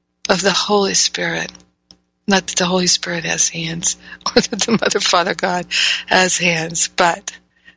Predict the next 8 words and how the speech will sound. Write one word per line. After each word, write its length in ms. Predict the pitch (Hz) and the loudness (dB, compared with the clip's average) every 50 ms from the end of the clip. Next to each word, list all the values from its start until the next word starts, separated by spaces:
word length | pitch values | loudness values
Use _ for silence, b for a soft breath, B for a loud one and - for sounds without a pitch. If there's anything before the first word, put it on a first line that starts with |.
| b - | b -2
uh, 200 | - - - 262 196 | -2 -2 0 -2 -2
Jesus 420 | 180 - 220 226 226 208 196 175 | 0 2 2 2 2 0 0 0
says 580 | - - - 208 180 185 185 180 170 - - - - | 0 0 0 0 0 0 -2 0 0 -2 -2 -2 -2
hands 500 | 190 202 208 208 202 196 190 185 - - | 0 2 2 2 2 0 -2 -4 -6 -4
metaphorically, 840 | 202 196 185 175 - - 185 180 170 180 - - 170 165 165 - - | -6 -6 -6 -6 -6 -4 -2 -2 -2 -2 -4 -6 -6 -6 -6 -6 -4
with 140 | - 190 190 | -2 0 0
a 80 | 190 | 0
capital 420 | - - 254 247 - - 185 165 | 2 2 2 2 0 -2 -6 -6